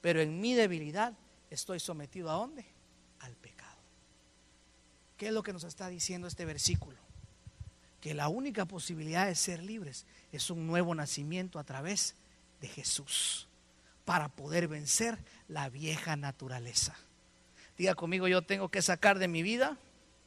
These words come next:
a la vieja naturaleza.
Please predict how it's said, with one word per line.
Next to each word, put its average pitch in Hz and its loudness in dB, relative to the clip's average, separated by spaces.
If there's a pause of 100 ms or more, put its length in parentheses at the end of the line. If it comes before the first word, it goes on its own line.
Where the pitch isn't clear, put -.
(1040)
a 180 12
la 160 10
vieja 156 4 (1500)
naturaleza. 147 -2